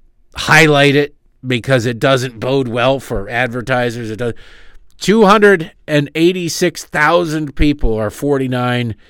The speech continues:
and below out of one point eight eight million people. That's pretty damn bad,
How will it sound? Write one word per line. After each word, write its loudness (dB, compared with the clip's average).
and -4
below 2
out 4
of -4
one -2
point -6
eight -6
eight -6
million -6
people. -6
That's -4
pretty -10
damn -6
bad, -6